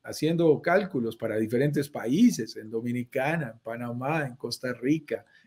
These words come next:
en México, en la Florida, en Colombia, haciendo esos análisis, he encontrado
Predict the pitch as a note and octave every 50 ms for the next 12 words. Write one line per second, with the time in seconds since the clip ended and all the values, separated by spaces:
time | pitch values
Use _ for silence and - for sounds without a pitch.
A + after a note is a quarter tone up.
0 | _ - A#2 A#2+ A#2+ A#2+ B2 C3+ D3 F3 D#3 C#3+ C#3+ C#3+ - - G#2 G#2+ G#2+ A#2
1 | A2+ - - B2+ B2 B2 B2+ D3+ F3 F#3 D#3+ A2+ A2 A2 G#2+ - - B2+ B2 B2+
2 | D3 F#3 F#3+ F3 C3+ G#2 - - _ _ _ _ _ _ _ - A#2 - - F3
3 | F#3 G3 C4+ A3+ E3+ F#3+ D3 D3 B2+ A#2+ A#2+ A#2 A2+ A2+ C3+ E3 E3+ G#3+ B3+ -
4 | - _ _ _ _ _ _ _ _ _ _ _ _ _ - C#3+ D3 F#3 A3 G#3
5 | - A3 A3 F#3 - E3+ C3+ B2 C3 E3 A#3+ F#4 -